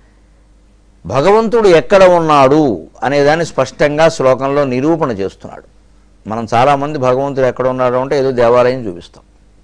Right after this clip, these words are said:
దేవాలయంలో మాత్రమే ఉంటే భగవంతుడు సర్వాంతర్యామి అనే మాట తప్పే కదా. భగవంతుడు సర్వాంతర్యామి అంటారు కదా.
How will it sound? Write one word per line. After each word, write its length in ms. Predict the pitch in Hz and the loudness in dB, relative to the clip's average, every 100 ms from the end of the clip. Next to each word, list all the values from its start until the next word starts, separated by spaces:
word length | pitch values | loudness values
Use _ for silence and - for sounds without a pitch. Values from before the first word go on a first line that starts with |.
| _ _ _ _ _ _ _ 107 | _ _ _ _ _ _ _ -2
దేవాలయంలో 720 | 131 156 165 160 160 160 156 | 2 6 6 6 2 2 2
మాత్రమే 680 | 135 135 147 - 156 160 165 | 0 -2 -2 -2 0 2 2
ఉంటే 680 | 151 127 101 117 147 190 - _ _ _ _ - | 0 -4 -4 -2 -2 -4 -10 _ _ _ _ -6
భగవంతుడు 500 | 117 139 156 156 151 | 0 0 0 0 -4
సర్వాంతర్యామి 1040 | 139 135 143 151 151 135 147 147 143 139 | 0 0 2 2 0 0 0 2 2 0
అనే 160 | 139 135 | -2 -2
మాట 220 | 127 139 | 0 0
తప్పే 360 | 135 120 131 123 | 0 -4 -2 0
కదా. 380 | 123 123 120 120 _ _ _ _ _ _ _ _ - | 0 -2 -6 -14 _ _ _ _ _ _ _ _ -8
భగవంతుడు 440 | 113 135 135 139 | -4 -4 -4 -6
సర్వాంతర్యామి 880 | 127 120 131 135 131 131 135 131 131 | -2 0 0 0 -2 -2 -2 -4 -6
అంటారు 340 | 127 120 123 | -6 -4 -4
కదా. 260 | 123 127 | -4 -8